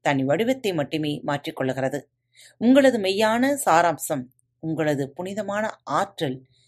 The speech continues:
எப்போதுமே இருந்து வந்துள்ளது. இனியும் இருந்து வரும். நீங்கள் ஒருபோதும் நீங்களாக இல்லாமல் போக முடியாது. மனத்தின் மிக ஆழத்தில் இதை நீங்கள் அறிவீர்கள்.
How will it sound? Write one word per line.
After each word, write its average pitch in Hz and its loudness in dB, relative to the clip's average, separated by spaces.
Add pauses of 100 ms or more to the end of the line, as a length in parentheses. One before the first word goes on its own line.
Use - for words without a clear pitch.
(220)
எப்போதுமே 247 2
இருந்து 160 -2
வந்துள்ளது. 127 -4 (500)
இனியும் 214 -4
இருந்து 135 -2
வரும். 131 -2 (420)
நீங்கள் 135 -2
ஒருபோதும் 151 -4 (240)
நீங்களாக 180 -2
இல்லாமல் 143 -2 (100)
போக 196 -4
முடியாது. 127 -4 (720)
மனத்தின் 170 2
மிக 160 -4
ஆழத்தில் 165 -2 (400)
இதை 160 0
நீங்கள் 139 -2
அறிவீர்கள். 139 -4